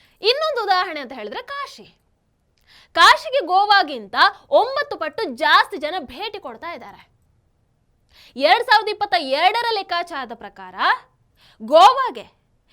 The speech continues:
ಎಂಬತ್ತ ಐದು ಲಕ್ಷ ಪ್ರವಾಸಿಗರು ಭೇಟಿ ಕೊಟ್ಟಿದ್ದಾರೆ. ಅದೇ ವರ್ಷ ಕಾಶಿಗೆ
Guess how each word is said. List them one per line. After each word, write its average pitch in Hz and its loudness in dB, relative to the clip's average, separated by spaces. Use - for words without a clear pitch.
ಎಂಬತ್ತ 466 2
ಐದು 415 0
ಲಕ್ಷ 392 -2
ಪ್ರವಾಸಿಗರು 302 -10
ಭೇಟಿ 494 -16
ಕೊಟ್ಟಿದ್ದಾರೆ. 220 -18
ಅದೇ 381 -6
ವರ್ಷ 349 -6
ಕಾಶಿಗೆ 220 -10